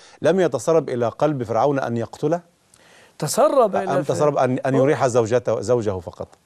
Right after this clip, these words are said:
Speaker 2: ورد في الموقوفات
Speaker 1: أيوة.
Speaker 2: على ابن عباس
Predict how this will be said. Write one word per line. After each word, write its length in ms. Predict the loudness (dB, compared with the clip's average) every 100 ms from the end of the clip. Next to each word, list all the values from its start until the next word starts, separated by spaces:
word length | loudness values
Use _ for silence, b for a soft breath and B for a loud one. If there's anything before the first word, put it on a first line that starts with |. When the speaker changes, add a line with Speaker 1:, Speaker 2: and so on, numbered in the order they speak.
| _
Speaker 2:
ورد 580 | 0 4 6 6 4 0
في 160 | -4
الموقوفات 1000 | -8 0 0 0 0 -2 2 0 0 _ -20 _ -12
Speaker 1:
أيوة. 340 | -10 -6 -8 -6 0
Speaker 2:
على 160 | 2
ابن 180 | 2 0
عباس 720 | -2 -2 0 2 2 -4 -14